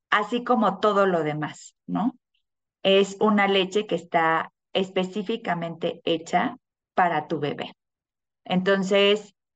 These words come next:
siempre lo más importante es proteger la lactancia materna. Hay alternativas. Vamos a suponer que como no hay una succión, eh, tan eficaz por esta hipotonía, entonces la mamá no está logrando producir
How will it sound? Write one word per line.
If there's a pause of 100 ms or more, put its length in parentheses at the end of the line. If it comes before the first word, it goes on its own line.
(260)
siempre
lo
más
importante
es
proteger
la
lactancia
materna. (460)
Hay
alternativas.
Vamos
a
suponer
que
como
no
hay
una
succión, (560)
eh,
tan
eficaz (400)
por
esta
hipotonía, (360)
entonces
la
mamá
no
está
logrando
producir